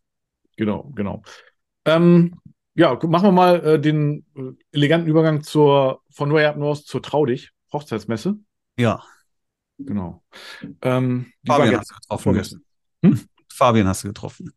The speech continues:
Speaker 1: Ich hab Fabian getroffen aus der Academy. Schöne Grüße
Speaker 2: Er hat
Speaker 1: an
Speaker 2: mir,
Speaker 1: der Stelle.
Speaker 2: äh, er hat mir nämlich auf Band gesprochen heute. Hat mir auch gesagt, dass er dich getroffen hat und hat mir nochmal ein Feedback gegeben,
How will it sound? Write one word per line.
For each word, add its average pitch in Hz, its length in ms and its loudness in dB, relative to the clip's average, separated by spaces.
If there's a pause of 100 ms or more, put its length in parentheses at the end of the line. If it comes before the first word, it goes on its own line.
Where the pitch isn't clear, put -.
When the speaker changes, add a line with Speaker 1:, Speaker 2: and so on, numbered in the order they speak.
(480)
Speaker 1:
Ich 156 100 2
hab 208 80 2
Fabian 135 320 4
getroffen 113 280 0
aus 117 140 -2
der 117 80 0
Academy. 143 500 0
Schöne 139 240 -2
Grüße 123 160 2
Speaker 2:
Er 208 60 2
hat 226 60 4
Speaker 1:
an 147 60 0
Speaker 2:
mir, 208 80 4
Speaker 1:
der 208 340 4
Stelle. 185 320 2
Speaker 2:
äh, 190 40 -2
er 185 60 6
hat 196 80 0
mir 202 80 4
nämlich 196 240 4
auf 170 160 0
Band 165 180 2
gesprochen 101 380 -4
heute. 92 180 -2
Hat 117 80 0
mir 127 140 0
auch 110 80 0
gesagt, 135 340 -4
dass 147 120 -4
er 143 100 -4
dich 139 160 -10
getroffen 139 480 -4
hat 123 300 0
und 110 340 0
hat 104 100 -4
mir 110 100 0
nochmal 107 200 0
ein - 40 -12
Feedback 135 300 -6
gegeben, 117 520 -2